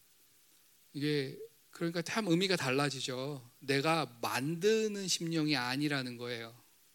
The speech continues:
예전에는 "아, 내가 온유해져야지"라고 생각을 하셨을 수 있어요.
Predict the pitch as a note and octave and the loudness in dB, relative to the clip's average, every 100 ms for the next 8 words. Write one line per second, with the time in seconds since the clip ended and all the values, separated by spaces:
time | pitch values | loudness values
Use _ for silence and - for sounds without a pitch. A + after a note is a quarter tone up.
0 | _ _ _ _ _ _ C#3 C#3 E3 E3 | _ _ _ _ _ _ 2 4 4 4
1 | D#3+ C3+ C3 C3 B2+ C#3 D#3 D#3+ D#3+ D3 | 4 2 2 4 6 8 8 8 6 6
2 | C3+ B2 A#2+ C#3 C#3+ C3 B2 A#2 A2+ A2+ | 4 2 4 6 8 6 0 -6 -10 -8
3 | C#3+ B2+ A#2 C3 C#3 D3+ C#3+ B2 C#3 C#3 | -8 -8 -8 -6 -6 -8 -10 -12 -10 -4
4 | - C#3+ A#2+ | -2 -2 -4